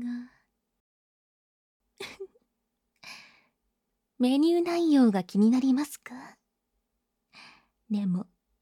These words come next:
ご無理はなさらない方がいいですよ。あら、お支払いしていただけるのですか？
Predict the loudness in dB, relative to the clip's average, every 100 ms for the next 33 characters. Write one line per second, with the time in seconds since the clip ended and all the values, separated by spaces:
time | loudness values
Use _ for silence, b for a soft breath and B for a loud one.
0 | _ _ 2 4 4 4 4 4 4 4
1 | 2 2 4 4 4 4 4 4 4 2
2 | 0 -2 0 0 -2 -8 _ _ _ _
3 | _ _ _ _ _ _ _ _ _ _
4 | _ _ _ _ _ _ _ _ _ -6
5 | -6 -8 -16 -20 _ _ _ _ _ _
6 | -2 -2 -6 -6 -4 -2 -4 -4 -4 -2
7 | 0 2 2 2 2 2 0 -2 -8 -14